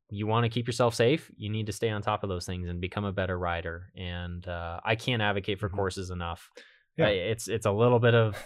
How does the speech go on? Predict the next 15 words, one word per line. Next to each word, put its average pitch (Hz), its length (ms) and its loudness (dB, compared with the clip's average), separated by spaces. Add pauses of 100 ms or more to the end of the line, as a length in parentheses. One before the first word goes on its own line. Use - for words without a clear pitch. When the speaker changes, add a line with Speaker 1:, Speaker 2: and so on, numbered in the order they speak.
(160)
Speaker 1:
money 123 300 6
maybe 139 260 4
for 139 140 4
those 135 140 4
courses, 135 320 6
a 113 40 4
little 117 140 6
bit 123 80 4
of 120 60 6
your 117 80 4
time 120 300 2
is 101 100 -6
worth 92 180 -6
every 92 260 -6
penny. 87 300 -6